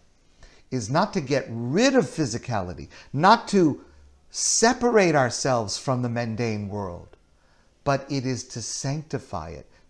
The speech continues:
to infuse it with holiness. When we eat in order to celebrate Shabbos,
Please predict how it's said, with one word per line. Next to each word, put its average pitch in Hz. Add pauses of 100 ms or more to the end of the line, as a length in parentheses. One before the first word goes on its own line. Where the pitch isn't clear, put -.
to 127
infuse 135
it -
with 123
holiness. 127 (1120)
When 143
we 151
eat 214 (280)
in 156
order 180
to 156
celebrate 165
Shabbos, -